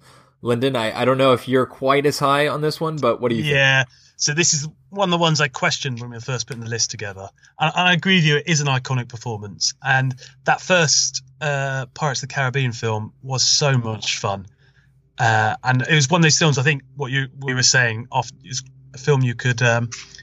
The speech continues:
Speaker 2: quite happily just watch again. I finished watching it at the cinema, I'll quite happily go in and watch it again. It was lots of fun.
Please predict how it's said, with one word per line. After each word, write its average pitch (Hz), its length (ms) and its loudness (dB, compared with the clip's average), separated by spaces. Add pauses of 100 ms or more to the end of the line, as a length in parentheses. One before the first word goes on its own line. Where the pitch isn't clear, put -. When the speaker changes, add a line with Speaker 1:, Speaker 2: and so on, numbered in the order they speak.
(100)
Speaker 2:
quite 147 180 4
happily 135 280 2
just 110 180 -8
watch 131 260 -4
again. 107 320 -4 (480)
I 139 60 -12
finished - 380 2
watching 135 240 0
it - 20 -6
at - 20 -12
the 110 40 -2
cinema, 120 260 0
I'll 113 80 -2
quite 131 240 -2
happily 120 240 0
go 117 120 0
in 113 140 0
and 110 100 -2
watch 107 220 -4
it 135 60 -8
again. 101 540 -6
It 113 80 -6
was 113 240 -2 (420)
lots 123 380 2
of - 80 -2
fun. 98 320 0